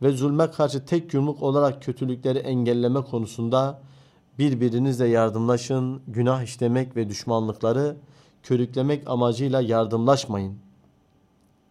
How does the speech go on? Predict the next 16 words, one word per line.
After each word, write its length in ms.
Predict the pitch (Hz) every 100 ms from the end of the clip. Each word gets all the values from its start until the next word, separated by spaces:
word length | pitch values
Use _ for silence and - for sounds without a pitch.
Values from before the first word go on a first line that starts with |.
| _ _ _ _ _ _ _ _ _ _ _ _ _ _ _ -
Ali 240 | 127 135
İmran 280 | 139 143 131
suresi 460 | 123 127 120 120
ayet 380 | 127 123 127 123
yüz 160 | 117 101
dört, 340 | 127 135 - - - - _ _ _ -
"İçinizde 680 | - - 131 127 120 143
insanlığı 640 | 131 123 120 123 120 120 131
hayra 420 | 110 117 117 120
çağıran, 720 | - 120 113 113 123 131 135 - -
Kur'an'ın 560 | - 123 127 127 143
öngördüğü 840 | 139 131 123 120 120 107 117 127 127
evrensel 640 | 123 117 117 117 113 135 131
adalet 540 | 117 113 117 123 127
ölçüleri 580 | 120 104 - 117 117 131
çerçevesinde 1080 | - 110 110 117 113 104 110 107 117 131